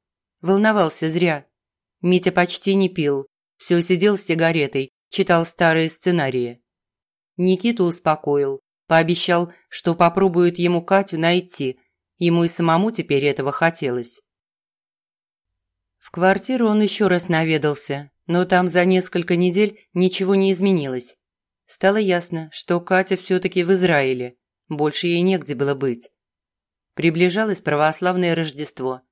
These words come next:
которое Митя, считая себя человеком религиозным, всегда с удовольствием отмечал. В этом году он остался совсем один. У него даже возникла идея поехать в Иерусалим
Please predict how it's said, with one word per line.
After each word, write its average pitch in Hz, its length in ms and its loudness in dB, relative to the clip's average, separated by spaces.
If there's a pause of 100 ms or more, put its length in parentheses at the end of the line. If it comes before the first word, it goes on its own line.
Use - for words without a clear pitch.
(200)
которое 156 400 0
Митя, 170 260 -2
считая 165 440 -2
себя 156 260 -4
человеком 156 520 -2
религиозным, 160 760 -2 (320)
всегда 170 420 0
с 180 80 -12
удовольствием 160 680 -2
отмечал. 123 680 -4 (1000)
В 165 140 -4
этом 202 260 2
году 196 300 2
он 202 120 2
остался 190 540 -2
совсем 185 440 -2
один. 143 480 -4 (220)
У 160 100 -2
него 170 200 2
даже 165 260 0
возникла 170 540 -2
идея 170 260 0
поехать 170 580 -2
в 151 100 -10
Иерусалим 170 720 -2